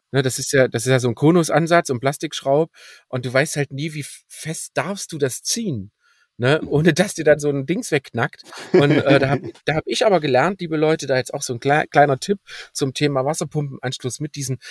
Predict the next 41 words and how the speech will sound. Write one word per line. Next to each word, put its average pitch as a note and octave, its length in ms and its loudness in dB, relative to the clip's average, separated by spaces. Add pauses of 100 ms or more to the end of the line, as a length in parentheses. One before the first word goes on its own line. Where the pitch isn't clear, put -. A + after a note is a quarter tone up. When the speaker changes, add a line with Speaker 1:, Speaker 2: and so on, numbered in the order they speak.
(220)
Speaker 1:
schraubbaren C3+ 760 2
Flügel-, D3+ 800 2 (520)
Gl-, C#3+ 580 -4 (160)
Plastikverbindern. D3 1600 0 (440)
Ähm, C3 360 4 (360)
zieht G3 240 -2
die F3+ 100 4
an, E3+ 320 0 (760)
wartet D3 400 0
eine D3+ 160 0
Woche, C#3 320 0
wenn C3+ 120 -2
ihr B2+ 80 -2
meint, B2+ 260 -2
das B2 140 -10
ist - 160 -12
dicht, C3 220 -4
und B2 80 -6
dann B2+ 140 -4 (160)
drückt D3 260 -2
ihr B2+ 80 6
einfach C3 200 0
noch B2+ 80 0
mal B2 120 0
ein - 20 -10
bisschen A2+ 300 -6
nach. G#2 340 -2 (400)
Weil A#2+ 140 2
ich C3 120 -2
hatte D#3 160 0
das D3+ 140 2
Speaker 2:
Mhm. D#3 60 -8
Speaker 1:
tatsächlich, D#3+ 520 -2
dass C#3 140 -2
ich C#3 80 -6
das - 160 -6
Gefühl F3+ 340 -2
hatte, E3 180 2
nach C3+ 120 2
einer B2+ 180 -2
Woche, D3+ 300 2